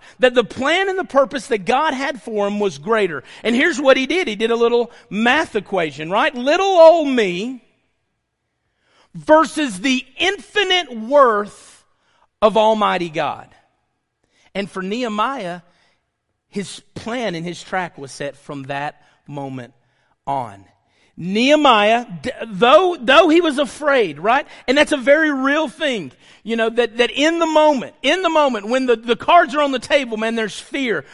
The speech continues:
right? Jesus in the Garden of Gethsemane, there's fear, there's, there's pain that's about to be had, you know, there's, there's worry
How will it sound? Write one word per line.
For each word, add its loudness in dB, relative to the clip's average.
right? 2
Jesus -2
in -2
the -2
Garden 2
of -6
Gethsemane, -2
there's -2
fear, -2
there's, 4
there's -4
pain -2
that's -2
about 0
to -8
be -6
had, -2
you -6
know, -6
there's, -4
there's -6
worry -2